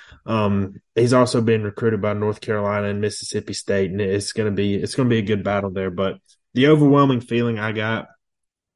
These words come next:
talking to every single one is how much they enjoyed it and, and how much they're buying into the vision that Coach Key is selling. And not just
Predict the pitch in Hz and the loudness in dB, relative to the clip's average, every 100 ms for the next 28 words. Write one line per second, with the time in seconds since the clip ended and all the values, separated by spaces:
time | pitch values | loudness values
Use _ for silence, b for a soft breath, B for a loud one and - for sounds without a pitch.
0 | - 123 123 113 113 120 117 120 110 110 | 0 2 2 0 2 2 0 -2 -2 -2
1 | 107 117 117 117 - 110 104 104 110 107 | -4 -4 -4 -4 -4 -6 -4 0 2 2
2 | 104 98 - 110 101 110 107 104 - 107 | 0 -4 -8 -10 -6 -4 -4 -4 -4 -4
3 | 95 104 101 98 95 95 92 98 95 95 | -2 -2 -2 -2 -6 -8 -6 -4 -4 -6
4 | 92 - 98 - - 95 - 113 113 104 | -10 -8 -10 -10 -10 -10 -6 -2 -2 -2
5 | 98 95 95 95 b b b b b _ | -4 -4 -6 -10 b b b b b _
6 | _ _ - 120 151 147 151 147 - | _ _ -2 0 0 2 2 0 -6